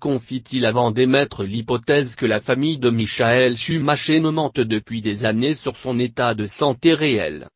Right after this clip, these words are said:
Ça me rend triste. Il semble y avoir la peur que je révèle quelque chose sur l'état de Michael, mais je ne ferai jamais cela.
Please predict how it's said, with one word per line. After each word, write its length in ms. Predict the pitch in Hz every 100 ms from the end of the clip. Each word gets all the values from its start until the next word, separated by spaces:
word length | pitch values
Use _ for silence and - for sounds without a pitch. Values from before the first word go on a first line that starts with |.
| _
Ça 180 | - 120
me 160 | 113
rend 280 | 104 107 127
triste. 560 | 123 107 90 - - - - _ _ _ -
Il 160 | 147
semble 460 | 143 - 151 135 117
y 80 | 139
avoir 400 | 127 131 139 127
la 100 | 123
peur 400 | 117 98 107 113
que 100 | 120
je 180 | 110 120
révèle 380 | 127 135 139
quelque 360 | 127 143 117 139
chose 420 | 113 131 127 113
sur 220 | 107 -
l'état 380 | 98 104 147 143
de 120 | 113
Michael, 800 | 104 117 110 117 107 87 80 71 - _ -
mais 180 | 120 131
je 140 | 123
ne 160 | 139 139
ferai 340 | - 135 135
jamais 360 | 120 143 151 123
cela. 380 | 135 107 -